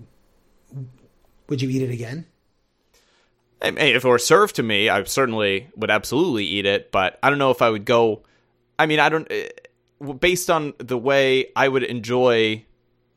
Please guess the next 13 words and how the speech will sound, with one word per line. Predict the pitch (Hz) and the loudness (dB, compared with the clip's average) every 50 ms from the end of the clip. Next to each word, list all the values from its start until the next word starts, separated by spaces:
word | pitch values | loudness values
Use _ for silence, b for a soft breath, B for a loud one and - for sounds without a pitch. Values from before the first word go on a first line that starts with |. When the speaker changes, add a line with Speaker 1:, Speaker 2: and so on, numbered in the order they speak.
| _ _ _ _ _ _ _ _ - | _ _ _ _ _ _ _ _ -6
Speaker 2:
the | - 131 127 117 - _ | -2 -2 -2 -4 -6 _
components | - - 135 127 - 160 170 165 151 127 - - | -8 -8 -4 2 2 2 4 4 0 -4 -4 -2
separately, | - - 151 139 - 143 117 92 98 107 101 98 98 98 b b b b _ - | 0 0 0 0 0 -2 -2 -2 0 0 0 0 0 -2 b b b b _ 0
I | 120 143 | 0 2
don't | 151 156 151 127 120 | 4 4 2 2 -2
see | - - 135 127 123 | -4 -4 -2 -2 -2
how | 113 123 113 | 0 -2 -2
putting | 101 - - 147 135 131 | -2 0 0 0 0 0
them | 123 120 117 113 | 0 -2 -4 -4
together | - 117 101 120 117 113 101 110 107 104 104 - - - | -4 -2 2 2 2 4 4 2 2 2 2 0 -4 -8
is | 117 107 | -12 -12
better | 110 - 127 127 120 113 104 104 107 | -2 2 4 4 6 6 4 2 2
than | 95 98 104 101 95 92 92 90 87 | 0 0 0 0 -2 -2 -6 -10 -14